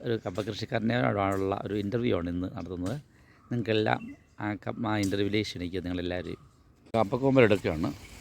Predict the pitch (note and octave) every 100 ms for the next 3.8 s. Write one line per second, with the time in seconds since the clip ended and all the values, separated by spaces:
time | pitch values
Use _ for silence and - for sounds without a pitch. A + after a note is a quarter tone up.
0 | - - - - - - - - - -
1 | - - - - - - - - - -
2 | - - - - - - - A2 B2+ A2
3 | - - B2+ A#2+ G2+ G2+ G2+